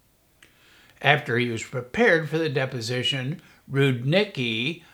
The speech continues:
went to Farmers Chief Claims Officer Keith Daly's office to explain that he had been prepared by Paul Hastings and would be testifying about what he believed were some H R failures,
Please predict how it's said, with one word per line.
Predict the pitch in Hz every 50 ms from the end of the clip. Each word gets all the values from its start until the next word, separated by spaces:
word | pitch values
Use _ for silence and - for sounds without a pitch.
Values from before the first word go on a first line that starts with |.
| _ -
went | 123 139 190 214 - -
to | 165 165 156
Farmers | - - 208 226 208 196 196 - -
Chief | - - 185 180 151 -
Claims | - - 170 196 190 165 147 156
Officer | 117 113 113 - 139 135 131 - 190 175
Keith | - - - - 196 208 226 220 226 - - - 143 139
Daly's | 127 151 165 208 214 175 139 120 107 - -
office | 101 92 87 - - 127 135 127 -
to | - 151 147
explain | 143 135 - - - - - 196 208 190 160 151 180 185 - - _ _ - _ _ _ - - - _ _ -
that | 143 139 143
he | 147 165 202
had | 220 202 175
been | 190 208 196
prepared | 196 - 185 180 - 143 123 113 117 131 135 131
by | 131 123 127 131 131 139 - -
Paul | - 131 139 156 180 208
Hastings | 247 214 135 117 - - - 123 117 117 135 151 147 - - - _ _ - - - - -
and | - - 143 131 120
would | 127 165 175 165
be | 175 175 151
testifying | - 185 208 233 240 - - 131 - - 131 117 113 117 127 165
about | 180 151 139 143 147 151 135 143
what | 147 160 165 175
he | 175
believed | 156 139 147 156 196 233 233 180 147 135 139
were | 135 139 135
some | 127 - 165 156 156 147 143 - - - - - - - _ -
H | 185 180 185 180 180
R | 170 156 151 143
failures, | 135 - 196 196 196 185 147 120 110 107 120 123 - -